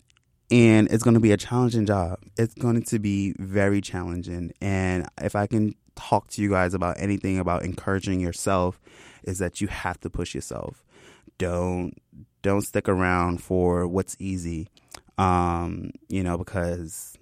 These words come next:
the more you move up, especially for my people who work in corporate America, the more you move up, the harder it gets. Um, the harder the responsibility becomes.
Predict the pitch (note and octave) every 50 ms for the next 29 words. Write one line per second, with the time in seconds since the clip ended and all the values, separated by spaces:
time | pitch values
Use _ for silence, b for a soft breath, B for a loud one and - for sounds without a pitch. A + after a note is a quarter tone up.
0 | - _ _ - G#2+ G#2 G#2+ A2 A2+ A2+ A2+ A2+ A2+ A2+ A2 A2 G#2+ G#2+ G#2+ G#2
1 | G#2+ - - G#2 G2+ G2+ F#2+ F#2+ A2+ C3 C3 G#2+ - G#2 - - C3+ C3+ - -
2 | C3+ B2 A#2 - - G#2+ G2+ G2 G2 F#2+ G2 F#2+ F#2+ A2+ G#2+ G#2 G2 G2+ G2+ F#2
3 | F2+ F2 F2 - F2+ F2+ - G2+ F2 - - E2 F#2+ A2+ C3 C3+ B2+ - G#2 F#2+
4 | F#2+ F#2+ G2 G#2 G#2 A#2 B2 A#2+ A2+ G#2 G2 F#2+ G#2 C3 D3 C3 - B B B
5 | B B B B B B - F2+ - C3+ D3 D#3+ D3 A#2+ A2 C#3 G#2+ C#2+ - -
6 | - - - b b b b b b b _ - G2 F#2+ F#2+ F#2+ F#2 F#2 F#2 F#2
7 | F#2 F2+ F#2+ G#2+ G2+ G2 G2+ G2 F#2+ - G#2 F#2+ - G2+ A2+ C3 C3+ A#2 G2+ F#2+
8 | F#2+ - G2 F2 E2+ F2+ F#2+ - - - -